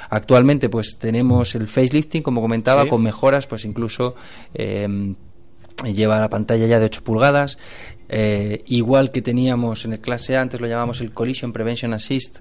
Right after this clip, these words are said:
Speaker 1: que era de serie, ahora, eh, lo llamamos, eh, freno activo, fre-, eh, eh, asistente de frenada activa, ¿no? Que, que también es de serie y que ahora no solo detecta, sino que también actúa, eh, de manera autónoma si, si, si no respondemos,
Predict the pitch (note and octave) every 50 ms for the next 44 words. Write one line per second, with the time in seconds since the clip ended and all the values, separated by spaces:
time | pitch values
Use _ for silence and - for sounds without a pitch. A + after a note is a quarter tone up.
0 | - - - B2 A#2+ A#2 A2+ A2 G#2+ G#2 - - C3 A#2+ A#2+ A2+ G#2+ G#2 - -
1 | - - - - - - G#2+ A2 A2+ A#2+ B2 A#2+ A#2 A2+ A2+ - - - A#2 A2+
2 | A2 G#2+ G#2+ G#2+ G#2+ G#2+ A2 G#2+ A2 A2+ A2+ A2+ A2+ G#2+ G2+ A2+ A2 G#2+ - -
3 | A#2+ A#2 A#2 A2+ G#2 G2+ - - - B2 A#2+ A2+ A#2 A#2 A#2 A#2 - A#2 A2+ A2+
4 | A2 G#2+ G#2+ G#2+ G#2+ A2 A#2+ - - - - G#2+ G#2+ A2+ A2+ A2+ B2 - - -
5 | - - - - - - - A#2+ A#2 A2 - A#2 A2+ A2 - A#2 A2 A#2 A2+ A2+
6 | A2+ A2 - - - B2+ B2 B2+ B2 B2 C#3 - - - - - - - - -
7 | - A2 G#2+ G#2 G#2+ - A2 - A2 A2+ A#2 C3 C3+ C3+ A#2+ A2+ G#2+ - - C#3
8 | C#3 C3+ C3+ D3 E3 - - - - - - - - - B2+ A2+ - - A#2 A#2
9 | C3 C#3 C3+ C3+ C3+ C3 - - C#3+ C#3 C3 B2 A#2+ A#2+ A#2+ A#2 A2+ A#2+ A#2+ A#2
10 | - C#3 C3+ - - C#3 - - B2 A#2 A2+ A2+ G#2+ G#2+ A2 A2+ A2+ A2+ G#2+ G#2
11 | - - - B2+ B2+ B2+ A#2 A2+ G#2+ G#2+ A2 G#2 G2+ G2+ G2+ G#2 G#2 - - -
12 | - - - - - A#2+ A#2 A2+ A2 A2+ A2+ A2+ A2 A2 B2 A#2+ A#2 A#2 A2 G2
13 | - - A2 G#2 G2+ G2+ - - A2 G#2+ G#2 G#2 G2 G#2+ A2 A2 A2 G#2+ A2 G2+
14 | - A2 A2+ A#2+ B2 C#3+ D3+ D3+